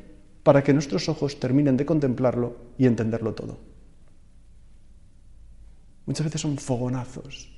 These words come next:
donde después esas luces que recibimos de Dios son las que, en las charlas, las meditaciones, en la calle, son las que después a nos toco-, a nosotros nos toca rumiar. "¿Quién decís que soy yo?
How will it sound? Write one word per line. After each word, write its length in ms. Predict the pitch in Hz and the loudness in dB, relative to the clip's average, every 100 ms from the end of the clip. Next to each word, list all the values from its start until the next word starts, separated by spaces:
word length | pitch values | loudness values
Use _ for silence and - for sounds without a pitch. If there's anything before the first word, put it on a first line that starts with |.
| - - - - - - - - - | -20 -20 -20 -20 -20 -20 -20 -20 -6
donde 200 | 135 127 | 0 2
después 680 | 120 120 - 160 160 - - - - | 0 -4 -4 -4 -4 -10 -16 -20 -6
esas 360 | - 147 175 151 | -2 0 -2 -2
luces 360 | 165 156 143 - | -2 -2 -4 -4
que 120 | 143 | -4
recibimos 600 | 135 139 135 139 135 131 | -4 -2 0 0 0 -2
de 120 | 120 | -2
Dios 320 | 127 147 147 - - - - - | 0 -2 -4 -12 -20 -20 -20 -10
son 220 | - 139 | 0 2
las 160 | 135 139 | 4 0
que, 480 | - 147 - - - - - - - - | -2 -4 -6 -16 -20 -20 -20 -20 -20 -10
en 80 | 113 | -8
las 180 | 110 - | -8 -6
charlas, 680 | 135 131 127 131 131 135 - - | -6 -6 -8 -10 -12 -16 -18 -18
las 140 | - 117 | -14 -8
meditaciones, 1000 | 110 107 117 131 127 123 - - - - - - - - | -8 -8 -8 -6 -6 -8 -12 -16 -18 -20 -20 -20 -20 -2
en 200 | 135 131 | 2 2
la 160 | 123 120 | 2 -2
calle, 460 | 156 120 120 120 - - - - - - | -2 -2 -4 -6 -12 -20 -20 -20 -20 -14
son 180 | - 135 | -2 0
las 160 | 135 | 0
que 80 | - | 0
después 400 | 123 120 - 127 | -4 -4 -6 -4
a 40 | 127 | -4
nos 180 | 117 | -4
toco-, 420 | - 127 131 - - | -4 -4 -6 -10 -8
a 40 | 123 | -4
nosotros 400 | 143 180 175 151 | -2 -2 -6 -6
nos 160 | 127 | -6
toca 200 | - 135 | -4 -4
rumiar. 420 | 123 110 104 104 - - - - - - - - - - - - - | -2 -2 -4 -6 -10 -16 -20 -20 -20 -20 -20 -20 -20 -20 -20 -20 0
"¿Quién 220 | 143 139 | 2 2
decís 400 | 123 - 113 - | 0 -4 -8 -8
que 80 | 120 | -10
soy 240 | - 107 | -8 -10
yo? 140 | - | -10